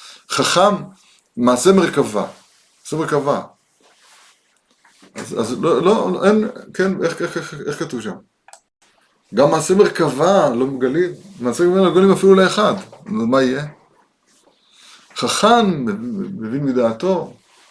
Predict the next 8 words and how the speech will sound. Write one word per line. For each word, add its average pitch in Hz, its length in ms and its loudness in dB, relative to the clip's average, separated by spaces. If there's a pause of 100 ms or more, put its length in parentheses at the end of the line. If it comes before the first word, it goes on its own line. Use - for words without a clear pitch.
(840)
נבון 110 360 2
חרש-, 120 440 -4
נ-, 110 320 -8
נבון 139 380 -2
לחש, 143 640 0 (340)
חכם 143 320 -2
חרשים, 135 580 -6 (480)
יועץ, 147 680 -2